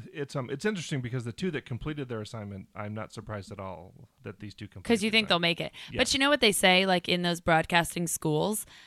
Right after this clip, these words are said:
Speaker 2: that look beside you because two of all of you,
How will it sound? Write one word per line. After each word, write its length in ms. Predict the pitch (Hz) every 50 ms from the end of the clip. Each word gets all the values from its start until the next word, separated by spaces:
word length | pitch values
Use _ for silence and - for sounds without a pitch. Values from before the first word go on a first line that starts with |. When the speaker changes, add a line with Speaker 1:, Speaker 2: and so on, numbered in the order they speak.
| - _ -
Speaker 2:
that 400 | 185 220 208 190 185 - - - - _ _ _ _ _ _ _ _ _ _ _ _ _ _ _ _ _ _ _ -
look 280 | 196 202 233 262 - 254 247 202
beside 380 | 185 233 220 - 208 185 180 170
you 140 | 160 160 160
because 420 | - 165 - 180 170 165 - - - _ _ 202 -
two 680 | - - - 302 294 254 220 185 180 170 165 165 - - - -
of 120 | - 170
all 280 | 180 185 190 185 180 175
of 100 | 165 165
you, 380 | 160 160 156 151 151 156 165